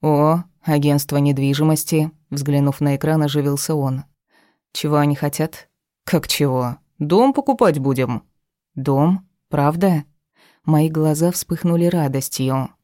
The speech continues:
«Конечно». Он рассмеялся и потянул меня к себе. «Так что, Надя, покупаем?» Лукаво сверкнул взглядом. «Покупаем». Через два дня агентство недвижимости назначило сделку.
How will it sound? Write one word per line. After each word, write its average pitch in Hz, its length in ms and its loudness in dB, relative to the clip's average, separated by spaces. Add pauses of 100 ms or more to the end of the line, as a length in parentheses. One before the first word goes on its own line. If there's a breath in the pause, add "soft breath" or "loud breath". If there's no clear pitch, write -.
(280)
«Конечно». 147 840 0 (460)
Он 254 140 0
рассмеялся 202 800 0
и 190 400 -2
потянул 165 460 -2
меня 175 220 2
к - 60 -10
себе. 135 460 -2 (440)
«Так 131 200 -2
что, 143 300 0
Надя, 147 540 2 (140)
покупаем?» 147 760 0 (180)
Лукаво 135 400 -2
сверкнул 139 460 -2
взглядом. 143 640 -2 (360)
«Покупаем». 147 760 0 (1040 soft breath)
Через 180 340 2
два 220 220 2
дня 196 500 2
агентство 147 640 0
недвижимости 175 880 2
назначило 156 600 0
сделку. 139 800 -2